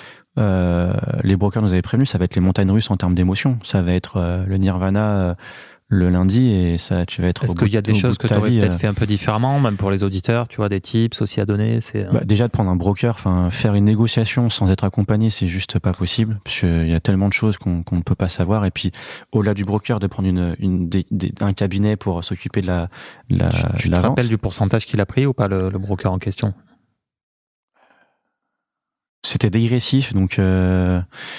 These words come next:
Speaker 1: en fonction de telle somme, c'était
Speaker 2: Plus c'est
Speaker 1: tant,
Speaker 2: haut,
Speaker 1: et
Speaker 2: moins
Speaker 1: puis
Speaker 2: c'est,
Speaker 1: après,
Speaker 2: euh,
Speaker 1: c'était
Speaker 2: ok.
Speaker 1: un peu moins, et cetera. Donc, euh, au global, euh,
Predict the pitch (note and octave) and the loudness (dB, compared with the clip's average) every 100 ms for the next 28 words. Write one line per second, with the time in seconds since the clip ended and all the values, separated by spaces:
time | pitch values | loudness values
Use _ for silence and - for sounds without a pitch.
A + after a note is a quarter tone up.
0 | - - - - - - G2 A2+ G2+ - | -14 -16 -18 -20 -6 -2 0 0 -2 0
1 | A#2+ A2 G2+ G2 G2 F#2 A2+ G2 - A#2 | 0 2 0 0 0 -2 -4 -4 -2 -2
2 | A2 - - G2+ A#2 G#2 G#2+ A#2 A2 G2+ | -2 -6 -4 0 2 2 2 2 2 0
3 | G#2+ G2+ G2+ F#2+ F#2 F#2 G2 G#2 G2 G#2+ | 0 0 2 0 0 -2 -2 0 2 2
4 | A#2 - G2 G2+ G2+ A#2 G#2+ F#2+ - F#2 | 0 -2 -2 0 0 0 2 0 2 2
5 | F#2 F#2 F#2 F#2+ F#2+ A2 A2+ G2 F#2 F2+ | 4 2 2 2 4 2 2 4 4 2
6 | F2+ | 2